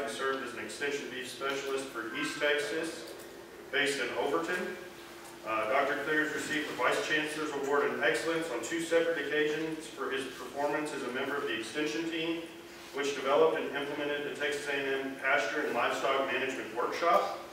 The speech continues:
as a member of the Systematic Animal Partnership, which conducted a stress physiology, physiology research. The Texas County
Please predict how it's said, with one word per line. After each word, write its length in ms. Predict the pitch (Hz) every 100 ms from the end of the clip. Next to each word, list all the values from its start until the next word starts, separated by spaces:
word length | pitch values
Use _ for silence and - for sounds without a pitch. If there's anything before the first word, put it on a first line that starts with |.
| - - - - - - - 135
as 140 | 139
a 60 | 131
member 480 | 151 160 156 156
of 280 | 147 208 226
the 60 | -
Systematic 560 | - 160 147 143 135
Animal 400 | 135 135 131 -
Partnership, 680 | 156 160 165 165 165 160 -
which 220 | 135 135
conducted 520 | 120 120 135 131 131 - 117
a 40 |
stress 480 | - - 151 156 160
physiology, 760 | - 147 135 127 127 - 127 127 - - - -
physiology 600 | 135 143 147 135 131 127
research. 460 | 131 135 - - - - - - - - - - 127
The 100 | 127
Texas 600 | 156 156 151 139 - - - -
County 280 | 139 143 147